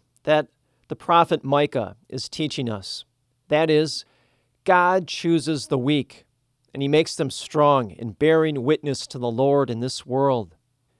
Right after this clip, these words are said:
You see this throughout the entire Bible. People that you think are the least likely, the weakest, by worldly standards,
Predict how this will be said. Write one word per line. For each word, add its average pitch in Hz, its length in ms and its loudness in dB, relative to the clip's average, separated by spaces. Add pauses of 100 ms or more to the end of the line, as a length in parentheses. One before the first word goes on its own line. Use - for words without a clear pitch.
(160)
You 127 80 -10
see 208 260 -4
this 165 240 0
throughout 147 280 0
the 147 140 -4
entire 170 440 0
Bible. 151 540 2 (340)
People 220 540 4 (440)
that 156 240 0
you 208 180 -2
think 160 520 -2
are 139 120 4
the 131 100 0
least 170 460 -2
likely, 127 600 0 (200)
the 135 80 -2
weakest, 135 760 0 (180)
by 147 120 2
worldly 170 480 4
standards, 165 800 -4